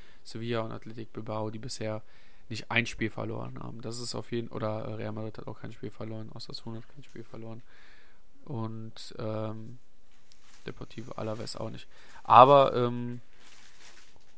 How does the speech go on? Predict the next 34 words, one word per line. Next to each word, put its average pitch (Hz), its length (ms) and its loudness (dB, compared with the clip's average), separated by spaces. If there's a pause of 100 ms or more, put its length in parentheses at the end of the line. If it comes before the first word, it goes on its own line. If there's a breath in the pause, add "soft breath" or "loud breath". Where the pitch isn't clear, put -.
(520)
ist 131 100 2
natürlich 135 300 2
interessant, 120 640 -4
wenn 120 160 2
man, 117 300 -2
äh, 113 300 -4 (340 soft breath)
gucken 131 240 -4
wir 123 60 4
jetzt 113 100 0
erstmal 113 360 -4
Sevilla 123 380 0
gegen 113 240 -6
Celta 110 300 -6
Vigo, 156 300 -2
eins 117 220 -2
eins. 139 320 -2 (480 soft breath)
Okay, 147 460 4
kann 123 180 4
man 117 240 -2 (240)
irgendwie 113 220 -4
nachvollziehen, 160 640 0
ne? 151 180 -4 (840 loud breath)
Ähm, 113 720 0
genauso 120 320 2
wie 117 80 0
das 113 160 0
Athletic 120 500 -4
Bilbao 113 380 2
gegen 113 180 -6
Real 110 220 0
Sociedad 143 560 -4
gewinnt, 127 320 -6
zwei - 180 -2
null. 127 240 2